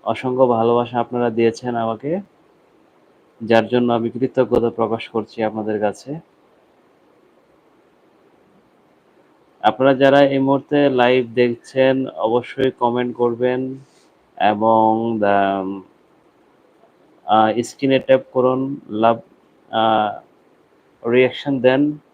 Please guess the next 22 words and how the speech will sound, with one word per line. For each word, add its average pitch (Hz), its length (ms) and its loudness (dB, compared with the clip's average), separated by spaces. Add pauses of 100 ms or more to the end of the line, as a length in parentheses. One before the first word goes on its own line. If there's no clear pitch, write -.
(720)
প্রিয় 123 200 2
বন্ধুরা, 123 520 2 (1800)
আপনাদের 135 380 0
সাথে 147 640 4 (920)
গল্প 127 300 0
করতে 135 340 -4
আসছি। 147 680 -4 (220)
আপনাদের 127 320 0
যদি 139 120 2
কে-, 131 280 -6
কোনো 139 160 -2
কিছু 139 180 -4
জানার 123 340 -2
প্রয়োজন 135 360 -2
হয়, 127 240 -8 (760)
তাহলে 127 300 2
কিন্তু 131 220 0
আমাদের 131 240 2
সাথে 135 220 -6
যুক্ত 131 280 -2
হতে 123 240 -2
পারেন। 95 300 -2